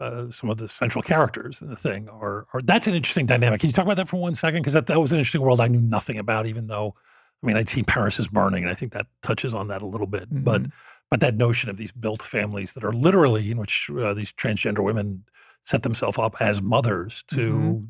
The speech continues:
Speaker 1: this kind of disparate group of, of people and homeless kids and everything. And it's, um, it's a lovely dynamic.
Speaker 2: Yeah.
Speaker 1: Uh,
Speaker 2: Well, the balls represent chosen family and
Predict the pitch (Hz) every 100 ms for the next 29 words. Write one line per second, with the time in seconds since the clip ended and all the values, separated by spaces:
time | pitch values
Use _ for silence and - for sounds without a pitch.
0 | 120 117 127 98 107 113 - 113 - 117
1 | 107 - 120 - _ _ _ _ - 123
2 | - 143 131 113 107 95 127 120 110 -
3 | 110 101 101 127 120 - 110 107 107 98
4 | 117 120 101 - - 143 113 107 110 127
5 | 147 104 143 175 117 95 - 143 170 95
6 | - 139 131 123 131 _ _ _ - -
7 | 139 165 170 143 160 220 160 147 143 131
8 | 120 120 117 - - 131 117 117 - 117
9 | 113 123 123 123 - 127 123 120 120